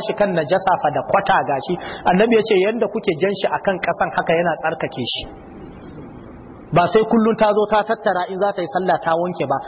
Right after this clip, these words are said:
No, Allah ce na yarda mata ta je tana jan shi, amma fa wannan ba zai sa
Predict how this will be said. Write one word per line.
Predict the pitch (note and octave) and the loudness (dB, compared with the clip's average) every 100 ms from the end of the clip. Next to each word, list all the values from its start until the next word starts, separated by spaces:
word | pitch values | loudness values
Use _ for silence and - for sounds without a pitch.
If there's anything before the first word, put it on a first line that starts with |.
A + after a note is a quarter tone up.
| - - | -4 2
No, | G#3 G#3+ - - G3+ | 4 4 2 -2 2
Allah | A3+ G#3+ | 4 4
ce | G#3+ | 4
na | F3+ G3+ | 4 4
yarda | A3 F3+ D#3 | 2 0 -2
mata | F#3 G3 G3 D#3+ | -2 -2 -2 -4
ta | |
je | C#3+ F#3+ | 0 2
tana | G3 G#3+ G3+ D#3 C3 - - - - - | 4 4 4 2 -4 -12 -16 -16 -10 -2
jan | D3+ A3 | 2 4
shi, | - F3+ | 4 2
amma | G3 B3 | 4 4
fa | B3 C4 | 4 4
wannan | C#4+ C#4 | 2 0
ba | G3+ | 0
zai | G3+ | 0
sa | B3 | 0